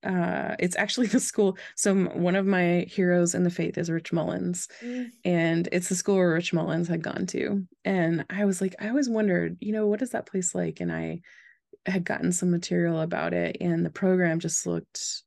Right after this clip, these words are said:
Speaker 1: amazing. It was ecumenical in the ways that I needed. Um, it was a small cohort in ways that I needed. It was, they were gonna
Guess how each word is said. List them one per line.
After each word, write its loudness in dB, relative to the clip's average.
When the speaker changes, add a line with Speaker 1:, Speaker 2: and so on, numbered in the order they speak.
Speaker 1:
amazing. 2
It -2
was 0
ecumenical 0
in -2
the 0
ways -4
that -2
I -2
needed. -4
Um, 2
it 0
was 0
a -6
small 0
cohort -2
in -2
ways -4
that -4
I -2
needed. -6
It -4
was, -2
they 2
were 4
gonna 4